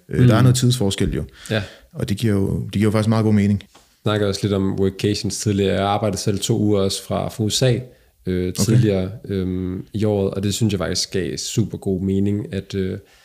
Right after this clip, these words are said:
Speaker 2: der-, derovre, der var det jo sådan, at når jeg stod op, så var det jo faktisk f-, fyraften herhjemme. Men det betød også, at så kunne jeg ligesom arbejde koncentreret, og så hvis der, når jeg var færdig med mit arbejde, så sov alle hjemme i Danmark, du ved. Så kunne jeg holde fri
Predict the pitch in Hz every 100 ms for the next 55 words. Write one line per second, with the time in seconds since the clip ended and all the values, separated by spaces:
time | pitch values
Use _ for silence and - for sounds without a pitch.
0 | _ _ - 120 127 123 110 110 113 110
1 | 107 98 - 113 101 - 92 - 101 104
2 | 107 107 - - 101 - 123 - - _
3 | - 117 104 101 87 98 95 - - 127
4 | - 113 101 - - 87 98 95 98 107
5 | 117 - - - _ - 104 98 - 120
6 | 107 110 98 117 110 104 120 101 113 110
7 | 101 - - 98 98 92 - 143 113 110
8 | 101 110 110 107 101 101 - 123 139 127
9 | 95 92 101 95 90 - 117 - 139 110
10 | 95 98 107 113 104 104 98 98 107 98
11 | - 98 95 92 120 110 104 92 - 123